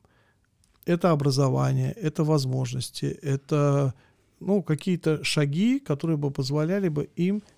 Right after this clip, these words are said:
себя найти и реализовать в нашей стране. Вот я хореограф, ну, педагог, допустим, преподаю для студентов. Я им говорю: "Вот давайте сделайте". Они что-то делают такое, что мне не нравится. Я их начинаю учить.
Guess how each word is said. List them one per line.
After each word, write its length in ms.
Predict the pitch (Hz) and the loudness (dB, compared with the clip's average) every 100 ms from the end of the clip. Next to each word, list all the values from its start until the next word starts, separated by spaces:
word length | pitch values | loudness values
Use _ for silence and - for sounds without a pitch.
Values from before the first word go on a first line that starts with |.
| _ | _
себя 540 | - - 139 160 185 - _ - | -6 -2 2 2 2 -2 _ -2
найти 340 | 143 143 - | 2 2 2
и 40 | 190 | 0
реализовать 420 | 143 127 147 165 | 0 0 -2 -2
в 20 | |
нашей 200 | 143 - | -4 -6
стране. 420 | - - 131 127 - | -8 -6 -4 -6 -10
Вот 280 | - 165 185 | -4 -2 2
я 100 | 226 | 2
хореограф, 760 | - 170 147 131 135 180 - - - _ _ _ _ _ _ - | 2 4 4 4 0 -2 -6 -18 -20 _ _ _ _ _ _ -2
ну, 280 | 180 165 | 0 0
педагог, 720 | 127 156 139 143 165 190 - - - _ | -2 -2 0 0 -2 -4 -8 -20 -20 _
допустим, 880 | 151 139 - - - - 65 - - 143 - | -6 -6 -4 -8 -6 -6 -6 -8 -14 -16 -12
преподаю 560 | 143 147 139 139 170 | -10 -6 -2 0 0
для 140 | 143 131 | -2 -6
студентов. 560 | - 131 131 123 - _ _ _ - _ - _ | -6 -8 -8 -12 -16 _ _ _ -20 _ -20 _
Я 140 | 165 208 | 0 2
им 80 | 214 | 2
говорю: 280 | 165 139 139 | 2 2 2
"Вот 140 | 196 | 0
давайте 360 | 180 175 190 147 | 2 2 2 -2
сделайте". 540 | - 143 131 123 - - | -2 -2 -2 -6 -12 -4
Они 200 | 165 240 | -2 0
что-то 320 | - 208 170 | -2 -2 -2
делают 380 | 139 160 175 139 | -2 0 0 -2
такое, 480 | 127 - 165 175 165 _ | -6 -4 0 0 -2 _
что 180 | - 143 | -6 0
мне 160 | 151 156 | 2 2
не 60 | 143 | 0
нравится. 580 | 127 123 120 - - - _ - | -2 -4 -8 -12 -16 -20 _ 0
Я 120 | 175 | 2
их 140 | 202 156 | 2 -2
начинаю 340 | - - 151 | -4 -2 -2
учить. 320 | 135 - - | -2 -6 -8